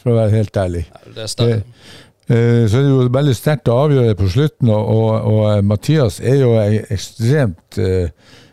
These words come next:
Speaker 1: viktig for, eh, han og han Skeie er jo, eh,
Speaker 2: Mm.
Speaker 1: plukker poeng, eh, målpoeng hver, eh, hver kamp de spiller, så, så, eh, med de to ute, så,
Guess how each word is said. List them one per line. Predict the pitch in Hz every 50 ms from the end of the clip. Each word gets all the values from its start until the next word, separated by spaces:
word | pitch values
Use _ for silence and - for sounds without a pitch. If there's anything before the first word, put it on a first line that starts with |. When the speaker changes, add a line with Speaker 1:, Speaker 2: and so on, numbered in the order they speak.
| _ -
Speaker 1:
viktig | 117 117 - - - 110 98
for, | - - 104 101 95 92
eh, | 95 98 95 92 92 92
han | 104 127 131 123
og | 117 107 107 107
han | 104 92
Skeie | - 117 120 123 120 110 101 92
er | 87 101 113 113 104
jo, | 101 98 95 95
eh, | 92 90 90 90 87 87 82 82 82 - - -
Speaker 2:
Mm. | 101 98 - _ - - - - - - - - - - _ _ _ _ -
Speaker 1:
plukker | 151 180 - - 165 139 120 104
poeng, | - 156 170 170 156 143 135
eh, | 135 127 127 123 123 123 123 120
målpoeng | 127 143 160 135 - 170 147 135 127
hver, | 123 127 139 143 139 131
eh, | 127 127 123 123 123 123 120
hver | 120 131 139 127 -
kamp | 143 147 143 127
de | - 127 110
spiller, | - 135 143 160 180 180 160 120 98
så, | 87 - - 123 117 107
så, | - - 131 120 120 120
eh, | 117 117 117 117 117 113 113 113 113 113 113 117 113 110 104 90 - _ - - - - _ _
med | - 123 117 113
de | 143 165 151
to | 117 - 147 143 135 131
ute, | 143 160 175 - _ - - 156 120 98
så, | - - 143 135 -